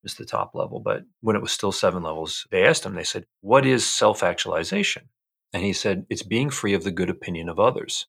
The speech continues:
I would take that and add a little twist, is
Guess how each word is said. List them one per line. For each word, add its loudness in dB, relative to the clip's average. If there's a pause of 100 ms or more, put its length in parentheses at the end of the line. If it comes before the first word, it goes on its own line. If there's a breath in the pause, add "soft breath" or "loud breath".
(480)
I 6
would 0
take 2
that 8
and 0
add 4
a 4
little 0
twist, -4
is -2